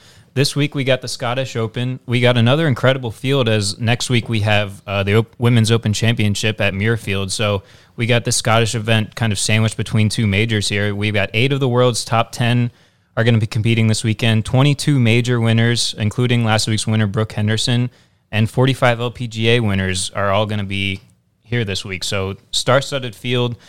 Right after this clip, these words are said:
Dundonald Links is where they played the twenty seventeen Men's Scottish Open. So, um, it's a championship course. It's gonna be fun to watch. I'm looking forward to it.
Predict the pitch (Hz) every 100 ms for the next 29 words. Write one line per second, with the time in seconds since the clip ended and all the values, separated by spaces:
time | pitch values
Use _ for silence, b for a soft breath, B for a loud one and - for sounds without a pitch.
0 | b b 117 127 120 123 123 104 107 117
1 | 123 - 110 110 110 107 117 107 101 117
2 | 110 104 113 107 - 117 110 117 117 -
3 | 117 120 117 113 120 120 117 104 101 98
4 | b b b - 98 101 104 101 120 120
5 | 120 - 117 - 113 117 104 113 107 98
6 | 110 107 104 107 101 104 101 95 104 98
7 | 92 95 95